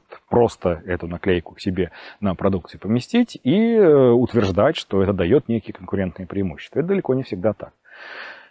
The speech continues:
Дело в том, что с органик-, с органическими продуктами ситуация во всём мире, она примерно схожая, э, потому что действительно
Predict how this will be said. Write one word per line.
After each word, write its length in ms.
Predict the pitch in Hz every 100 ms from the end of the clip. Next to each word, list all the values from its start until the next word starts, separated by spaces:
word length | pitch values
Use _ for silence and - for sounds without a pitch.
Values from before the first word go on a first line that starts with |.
| _
Дело 160 | 170 175
в 40 |
том, 180 | - 196
что 160 | - 151
с 80 | 135
органик-, 540 | 127 175 180 - - - _ _ _ _ - -
с 100 | 135
органическими 540 | 139 147 120 - 104
продуктами 1000 | 120 139 185 - 151 139 123 117 113 104
ситуация 560 | 98 117 143 156 - 117
во 80 | 113
всём 220 | - 110
мире, 420 | 123 110 87 73 -
она 180 | 95 92
примерно 440 | 104 104 87 82
схожая, 580 | - 90 76 101 170 214 _ _ _ _ - -
э, 220 | 104 101 92
потому 340 | - 117 170
что 640 | - - 147 135 120 113 - _ _ _ _ _
действительно 920 | 110 147 - 127 110 135 165 180 175